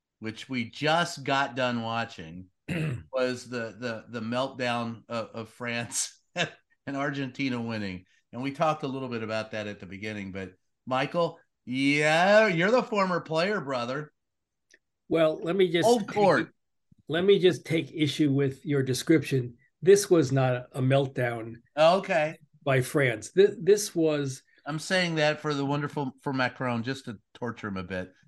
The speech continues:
Speaker 1: <laughs>
Speaker 2: This was, uh, a Super Bowl, uh, uh, a Super Bowl of, of World Cups. I mean, it, it was as good a game as the World Cup Finals has had. Argentina going up two nothing, France equalizing it,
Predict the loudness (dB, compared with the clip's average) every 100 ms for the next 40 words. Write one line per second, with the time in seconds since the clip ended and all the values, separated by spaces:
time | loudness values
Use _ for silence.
0 | -20 _ -14 -14 -16 -20 -16 -16 -12 -6
1 | -6 -2 2 4 4 0 -8 _ _ -8
2 | -6 -4 -4 -8 -8 0 0 2 -2 -2
3 | -4 -4 -6 -6 -8 -10 -10 -14 -16 -8
4 | -2 -2 2 4 4 4 2 0 -6 -10
5 | -2 2 2 0 -6 -8 -2 0 0 0
6 | 0 2 4 4 4 4 2 0 -4 _
7 | _ _ -2 -2 4 8 10 10 8 2
8 | 2 0 -2 -6 -10 _ _ _ _ -6
9 | -2 -2 -2 2 4 2 0 -4 -2 -2
10 | -2 -2 -6 -10 -8 -8 -8 -8 -8 -8
11 | -16 -20 -20 _ -2 0 0 -2 0 0
12 | 0 0 0 -2 -4 0 2 2 0 -2
13 | -4 -8 _ _ -2 0 2 2 0 0
14 | 0 0 0 0 0 0 -2 -6